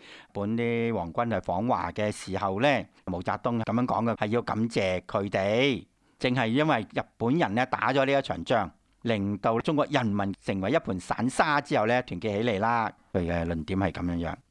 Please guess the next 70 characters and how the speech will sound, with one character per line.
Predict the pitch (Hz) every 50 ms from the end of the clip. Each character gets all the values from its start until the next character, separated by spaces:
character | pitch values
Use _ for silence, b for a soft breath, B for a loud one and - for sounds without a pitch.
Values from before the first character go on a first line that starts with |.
| _ _
噉 | 104 104 110
啊， | 104
跟 | 98 - 123 123
住 | 110 113 104
好 | 113
似 | 120 123 117 127
一 | 131
九 | - 117
六 | 117 117 -
一 | - 139 143 - - 104
年 | 101 92 85 87 95
啊， | 101 101 98 92 95 92 90 b b b _
噉 | - 104 104 107
啊， | 107 104 101 98 98 98 -
毛 | - 135 101
澤 | - - 87
東 | - 120 120 -
又 | 92 95
係 | 101 98 92 95
會 | 90 92 95 90
見 | - 117 110 107
呢 | 113 117
啲 | 123 117 113 101
日 | - -
本 | - 98 95 98 104
嘅 | 107 110 98 92 -
議 | 107 95 92 101 104
員 | 101 90 87
嘅 | 85 110 107
時 | - - -
候 | 87 92
呢， | 110 123 123
都 | 117 131
有 | 113 104
噉 | - 104 104 110
講 | 107 113 104 107 123
嘅。 | 131 127 110 95 -
佢 | - - 110
話 | 107 101 98
日 | 110 117 -
本 | - 123 143 160
皇 | 170 170 139 98 87 87 90 87
軍 | - 147 147 151 135
過 | - - 127 120 127 117
去 | 113
佔 | - - 123 110
領 | 107 104 113
咗 | - 123 107 -
大 | - 104 110 104 95
半 | - - 104 98
個 | 98 95
中 | - 120 117 110
國， | 113 110 95 - - _ _ _
如 | - - 123 113 110
果 | 101 120 135 147 165
話 | 165 131 117
冇 | 117 104 98 101 120 151
咗 | 175 180
日 | 156 139 113 -
本 | - 127 139
嘅 | 139 131
侵 | 127 - - - 185 175 175 170
略 | 143 117
嘅 | - - 123 117
話 | 113 110 98 104
呢， | 110 135 170 190 180 - b b b b b b _ _
佢 | - 135 127 123
哋 | 117 123 110 107
呢 | 123 135
就 | 135 - 135